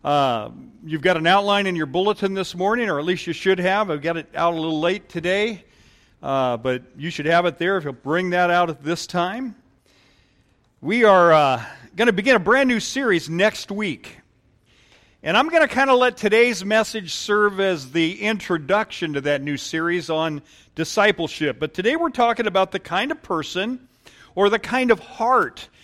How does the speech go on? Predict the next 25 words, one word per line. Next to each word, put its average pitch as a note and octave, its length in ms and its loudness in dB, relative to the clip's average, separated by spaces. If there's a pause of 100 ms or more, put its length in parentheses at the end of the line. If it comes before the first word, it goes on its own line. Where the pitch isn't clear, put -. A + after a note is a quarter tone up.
(180)
that F#3 200 0
God F3+ 340 2
uses. D3 800 -10 (400)
The G3+ 100 -6
kind D#4 260 2
of - 120 0
person D4+ 440 -4
God's A#3 380 0
looking G3+ 420 -4
for. C#3+ 240 -4
He's F#3 160 -4
looking D#4 260 -4
for C#4 140 -6
a A3+ 60 -2
particular D4 480 -6
person G3 480 -6 (320)
with A3+ 140 -2
the G#3 60 4
right B3+ 380 2
kind B3+ 240 -4
of A3+ 100 0
heart G3+ 680 0 (880)
that E3 160 0
is B2+ 220 -4
loyal F3 760 2